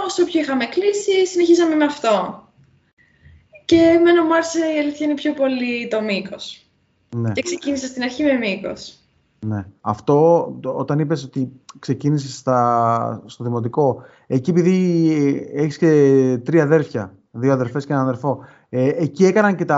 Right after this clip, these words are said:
Speaker 2: αδέρφια ή ήσουν η πρώτη που ξεκίνησες;
Speaker 1: Όχι, ήμουν η πρώτη. Η μεγάλη
Speaker 2: Ναι.
Speaker 1: μου αδερφή έκανε βόλεϊ τότε.
Speaker 2: Ναι.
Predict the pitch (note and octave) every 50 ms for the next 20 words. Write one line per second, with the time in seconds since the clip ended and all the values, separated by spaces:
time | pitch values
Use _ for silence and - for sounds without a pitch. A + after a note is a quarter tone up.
0 | C3+ C3+ C3 C#3 F#3+ G#3+ G#3 - C#4 D4 D4+ D4 C#4+ C#4 C4 B3 A#3 A3 - -
1 | G3 E3 - F#3 E3+ C#3+ A#2+ - C3+ - D3+ C#3 - C#3+ C3 B2 A2 A2+ G#2+ -
2 | - _ _ _ _ - G3+ A#3+ A#3+ A#3+ A#3+ - C4 C4+ B3+ B3+ C4 C4 B3+ -
3 | B3 A#3+ A#3 A#3 A3+ A3+ A3+ - B3+ C4+ D#4 G4+ - - _ - - B3 B3 A#3+
4 | A#3 A#3 B3+ C4 C4+ C#4 C4+ C4+ C4 B3+ - B3 A#3+ - C4+ C#4 C4+ C4+ C4 B3+
5 | B3+ A3+ G#3+ A#3 A#3+ B3 A#3+ A3 G3 G3 - G3 F#3+ F#3 F3 F3 G3 G3+ G#3+ C#4+
6 | - - - _ _ _ _ - C3 B2+ A#2+ A2 G#2